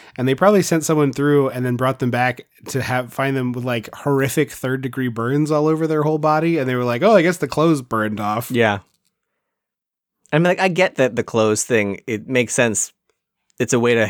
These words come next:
Speaker 2: sort of hand wave why no one comes with weapons.
Speaker 1: Yeah, yeah.
Speaker 2: That you ha-, it only organic matter or whatever, blah, blah, blah, blah.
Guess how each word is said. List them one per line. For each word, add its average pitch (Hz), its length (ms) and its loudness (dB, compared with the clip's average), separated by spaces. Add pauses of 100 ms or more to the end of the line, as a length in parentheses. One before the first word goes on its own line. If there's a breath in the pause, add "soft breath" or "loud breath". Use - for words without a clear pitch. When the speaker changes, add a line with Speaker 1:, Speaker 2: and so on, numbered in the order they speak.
Speaker 2:
sort 117 180 -2
of 101 80 -2
hand 110 300 -2
wave 104 260 0
why 98 400 0 (380)
no 110 200 2
one 101 140 2
comes 104 260 -2
with 101 140 -6
weapons. 135 640 0 (720)
Speaker 1:
Yeah, 151 320 -4 (100)
yeah. 107 120 -16
Speaker 2:
That 107 160 2
you 104 120 0
ha-, 120 140 -2
it 107 200 -2
only 107 340 2
organic 107 500 0
matter 104 260 2
or 95 180 2
whatever, 95 280 -2
blah, 98 160 2
blah, 95 220 0
blah, 92 80 -4
blah. 95 300 2